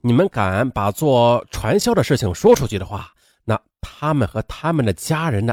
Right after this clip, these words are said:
安全就麻烦了。民警只能不厌其烦地给他们做思想工作。而另一方面呢，这些嫌疑人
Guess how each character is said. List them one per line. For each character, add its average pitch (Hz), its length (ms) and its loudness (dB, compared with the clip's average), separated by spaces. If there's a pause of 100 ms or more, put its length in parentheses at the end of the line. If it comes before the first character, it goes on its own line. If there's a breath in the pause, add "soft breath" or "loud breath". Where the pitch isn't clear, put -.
(120)
安 208 180 2
全 87 480 -6
就 - 100 -4
麻 85 180 -8
烦 80 260 -16
了。 - 80 -20 (1500)
民 240 260 4
警 202 200 6
只 175 140 2
能 202 160 4
不 180 120 -2
厌 202 200 4
其 - 180 -2
烦 175 260 2
地 175 260 0
给 143 160 -2
他 165 100 -4
们 160 160 2
做 151 260 2
思 - 140 -6
想 117 220 -2
工 165 180 0
作。 208 260 0 (1900)
而 170 140 2
另 196 160 6
一 180 80 8
方 165 140 2
面 170 180 4
呢， 147 100 -6 (680)
这 294 140 2
些 294 180 2
嫌 220 240 6
疑 - 20 6
人 208 340 2